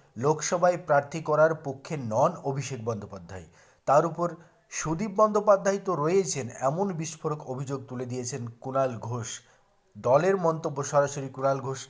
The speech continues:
তার টুইটার হ্যান্ডেলে পোস্ট করে জানিয়েছেন, ফলে জল্পনা কিন্তু আরও বেড়ে গেল। বৃহস্পতিবার সর্বশেষ বোমা ফাটালেন কুণাল।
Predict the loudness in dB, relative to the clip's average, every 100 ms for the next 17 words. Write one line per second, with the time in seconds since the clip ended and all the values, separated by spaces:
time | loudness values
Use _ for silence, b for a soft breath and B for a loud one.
0 | -4 -4 -6 -10 -2 4 6 4 -4 -6
1 | -6 -6 -10 -12 -10 -8 -4 -4 -4 -6
2 | -8 -10 b b b -2 0 0 0 0
3 | 0 -2 -4 -2 -6 -8 -10 -6 -2 0
4 | -2 -8 -16 -20 -8 -6 -4 -4 -4 -4
5 | -8 b b b b _ -2 -2 -2 -6
6 | -2 2 2 2 2 2 0 -4 -6 -6
7 | -4 -4 -2 -2 -2 -2 -4 -8 -4 -2
8 | -4